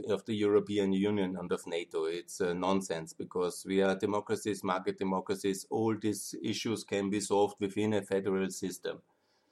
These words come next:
And I'm against, uh, now, even when Scotland wants, uh, because what kind of Brexit that would be, yeah? It's like leaving nato as well.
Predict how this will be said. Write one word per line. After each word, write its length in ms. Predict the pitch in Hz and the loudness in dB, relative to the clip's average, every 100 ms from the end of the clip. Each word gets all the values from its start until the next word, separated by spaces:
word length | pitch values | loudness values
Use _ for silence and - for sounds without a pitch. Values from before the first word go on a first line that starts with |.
| _ _ - | _ _ -2
And 220 | 139 143 | 0 2
I'm 180 | 135 135 | 4 4
against, 600 | 135 117 110 107 - - | 4 4 2 2 -6 -2
uh, 240 | 117 104 | 4 4
now, 460 | 95 92 95 104 104 | 4 4 4 4 2
even 480 | - 101 98 98 95 | 0 -4 -2 -2 0
when 240 | 95 95 | 0 0
Scotland 500 | 95 - 104 - 90 85 | -4 -2 -2 0 -4 -2
wants, 460 | 82 82 82 - | -4 -4 -8 -8
uh, 160 | 92 87 _ _ _ | -6 -6 _ _ _
because 320 | - 101 131 | -6 0 0
what 200 | 139 143 | 2 0
kind 220 | - 127 120 | 2 2 2
of 140 | - | 0
Brexit 440 | 147 107 - 107 | -2 0 -4 -4
that 180 | 98 90 | -4 -6
would 300 | 82 85 85 | -6 -8 -6
be, 260 | 90 82 80 | -8 -6 -4
yeah? 220 | 82 92 | -4 -6
It's 140 | 95 - | -8 0
like 220 | 92 - | 0 0
leaving 520 | 101 110 113 120 110 | -2 0 0 2 2
nato 420 | 92 104 135 143 | 2 0 2 2
as 200 | 139 135 | 2 2
well. 280 | 135 147 165 | 2 2 0